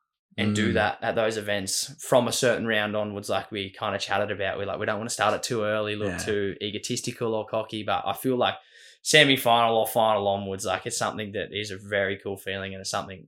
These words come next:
Speaker 1: super cool to be a part of.
Speaker 2: Yeah, how cool was it? Um, as you said, that Challenger Series was something pretty special. Like, I was chatting to Wade yesterday.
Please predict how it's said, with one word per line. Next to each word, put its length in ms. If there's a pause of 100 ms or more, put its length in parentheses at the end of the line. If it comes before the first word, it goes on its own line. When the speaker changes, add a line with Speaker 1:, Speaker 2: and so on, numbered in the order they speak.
(120)
Speaker 1:
super 320
cool 160
to 80
be 100
a 60
part 300
of. 200 (180)
Speaker 2:
Yeah, 200
how 120
cool 280
was 200
it? 300
Um, 400 (720)
as 180
you 60
said, 280
that 160
Challenger 360
Series 360
was 100
something 200
pretty 180
special. 440
Like, 160
I 40
was 180
chatting 380
to 80
Wade 280
yesterday. 580